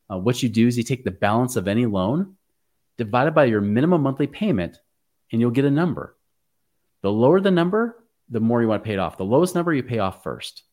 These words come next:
Um, now, the number should be below at least a forty. If it's not, like, your lowest number is, like, sixty, don't do anything. Keep making minimum payments on whatever loans you have.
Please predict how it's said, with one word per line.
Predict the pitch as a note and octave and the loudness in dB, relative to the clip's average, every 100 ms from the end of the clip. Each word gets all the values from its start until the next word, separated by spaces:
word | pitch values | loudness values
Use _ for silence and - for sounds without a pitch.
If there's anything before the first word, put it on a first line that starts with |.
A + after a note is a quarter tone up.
| _ _ | _ _
Um, | F#2 E2+ F#2+ | -6 -4 0
now, | D3 C3 F2 E2 - _ | 2 2 0 -4 -12 _
the | B2 | -2
number | D#3 F#3+ D3+ | 0 0 -2
should | - F3+ E3+ | -2 -2 2
be | D3+ | 2
below | A#2 G#2+ G2 F#2+ G2 - _ _ - | 2 0 0 0 -2 -8 _ _ -10
at | G#2 | -4
least | A#2+ G2+ | -4 -4
a | |
forty. | - G#2+ F2 D2 F2 _ | -4 -2 -2 -4 -14 _
If | A2+ C#3+ | -4 -4
it's | C#3 | -2
not, | C3+ C3 C#3+ A#2+ | -2 0 0 0
like, | G2+ | -2
your | A#2 | 0
lowest | B2+ A#2+ | 0 0
number | A#2+ A2+ | 0 -2
is, | G2 | -2
like, | F2 | -6
sixty, | - - D3+ - E3+ F3 F3 _ _ _ _ _ | -8 -6 -6 -4 -2 -2 -4 _ _ _ _ _
don't | A2+ A#2 | -2 0
do | A2+ | 0
anything. | A2+ F#2+ E2 | -2 -4 -6
Keep | - C#3 | -2 0
making | C#3 B2+ | 2 2
minimum | B2 C3 | 2 2
payments | B2 A2+ A2+ A2 | 0 0 0 0
on | |
whatever | G#2 A2 G#2 | 0 2 2
loans | G2 G#2 | 2 0
you | F#2+ | 0
have. | F2+ F#2+ F#2+ G2 | -2 -2 -2 -4